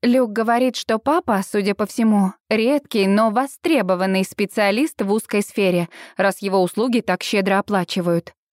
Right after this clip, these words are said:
Папа на этот счёт, как ни странно, скромничает. "Ты у меня золото",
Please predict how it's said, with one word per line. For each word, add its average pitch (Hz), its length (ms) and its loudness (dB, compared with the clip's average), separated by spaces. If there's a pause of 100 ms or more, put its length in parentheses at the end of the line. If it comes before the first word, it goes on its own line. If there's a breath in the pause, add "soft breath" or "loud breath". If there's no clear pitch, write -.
(380)
Папа 381 380 2
на 277 180 2
этот 233 220 -2
счёт, - 220 -2
как 208 180 -4
ни 190 100 0
странно, 202 400 0
скромничает. 180 880 -2 (340)
"Ты 196 200 0
у 156 80 -2
меня 175 380 2
золото", 208 640 0